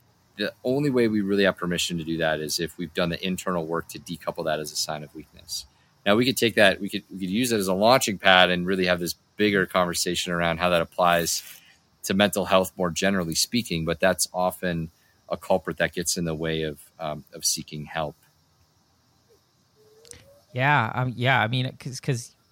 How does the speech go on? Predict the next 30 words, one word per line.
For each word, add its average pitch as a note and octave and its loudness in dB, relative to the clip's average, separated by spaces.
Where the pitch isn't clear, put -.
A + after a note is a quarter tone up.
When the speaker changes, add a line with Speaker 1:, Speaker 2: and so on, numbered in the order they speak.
Speaker 2:
it's D3+ -4
almost D#3 0
like C3 0
if - -10
you C3 -6
can A#2+ -4
not, A#2+ 0
if - -8
you B2+ -10
can B2+ -6
just A#2+ -8
turn B2+ -2
it A#2 -2
into A2+ -4
something A2 -6
non-dual, A2 -2
like, G#2+ -4
yes, A#2+ 0
it - -18
can A#2 -4
be A2 -2
both A2 0
and. G#2 -2
You G#2+ -6
could C#3 -4
need B2 -2
help, A2+ 0
but, - -6
uh, - -6
uh, G2+ -4